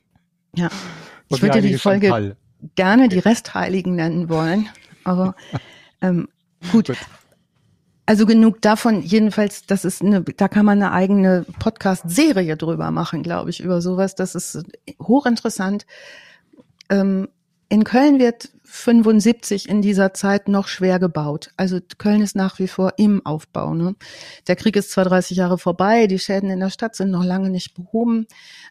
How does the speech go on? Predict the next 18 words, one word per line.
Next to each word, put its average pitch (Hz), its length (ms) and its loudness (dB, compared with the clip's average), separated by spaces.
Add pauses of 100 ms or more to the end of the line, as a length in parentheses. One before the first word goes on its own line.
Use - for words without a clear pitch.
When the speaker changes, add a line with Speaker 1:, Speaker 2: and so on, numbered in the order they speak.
(100)
Speaker 1:
Äh, 190 240 -2 (100)
einer 196 460 0
hat 240 120 2 (120)
den 294 260 4
Krieg - 440 -2
aus 254 260 0
vielerlei 220 680 2
Gründen 208 580 0
beschädigt, 170 960 -2
aber 175 360 -4
halbwegs 185 680 -6 (100)
überstanden 254 840 -2
und 247 180 -2
das 220 160 -2
ist - 160 -8
der 262 80 -4
Kölner 214 320 0
Dom. 160 380 0